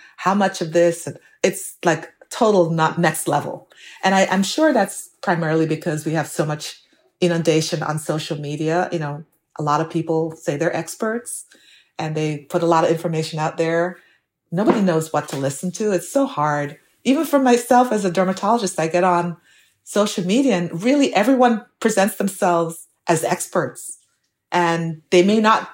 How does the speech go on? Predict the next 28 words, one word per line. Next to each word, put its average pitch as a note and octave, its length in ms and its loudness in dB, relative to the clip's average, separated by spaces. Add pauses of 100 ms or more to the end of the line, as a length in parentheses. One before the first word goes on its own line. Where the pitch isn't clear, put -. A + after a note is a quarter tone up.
(120)
have F#3+ 220 2
any A3+ 220 4
education, G#3 720 0
or E3+ 120 0
it's D#3+ 160 -6
just, - 220 -4
you F#3 80 -4
know, D#3 100 -4
trial E3 340 0
and E3 120 -2
error E3+ 200 2
in E3 100 0
their D3+ 120 -4
bathroom D#3 480 -2
with - 180 -8
this - 180 -2
and D#3 140 -4
that D#3 200 -2
and D#3+ 80 -10
the D#3+ 80 0
other F#3 160 0
thing, D3+ 320 -8 (320)
but F#3 140 4
they F3+ 180 4
speak A3 480 -2
with E3 200 -2
confidence D#3 720 -4
and C#3+ 240 -8